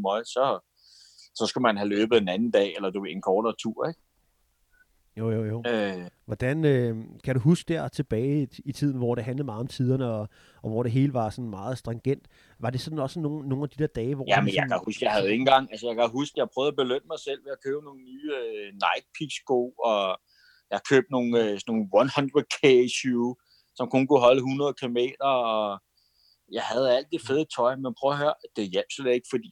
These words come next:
Speaker 1: de dræbte bare, ikke? Fordi at jeg skulle løbe et eller andet interval pace, du ved.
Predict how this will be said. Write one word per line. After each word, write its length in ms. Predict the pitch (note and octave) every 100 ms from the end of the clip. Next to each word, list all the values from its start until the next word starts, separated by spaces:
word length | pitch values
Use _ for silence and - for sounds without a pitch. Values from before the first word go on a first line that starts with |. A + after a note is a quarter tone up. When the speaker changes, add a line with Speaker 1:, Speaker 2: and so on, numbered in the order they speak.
| -
Speaker 1:
de 80 | G#2+ -
dræbte 220 | E2+ -
bare, 320 | G2+ B2 D#3
ikke? 120 | F#3+ -
Fordi 160 | C3+ C#3 - -
at 60 | - -
jeg 100 | -
skulle 300 | - C3 D#3+ C#3+
løbe 220 | C#3 D3
et 40 | C#3+
eller 140 | C3
andet 380 | C3 C#3+ C3+ A#2 _ _ _ -
interval 580 | A2+ - A2 G#2+ C3+ - _ -
pace, 340 | A#2+ A#2 B2+ - -
du 80 | A#2+
ved. 100 | A#2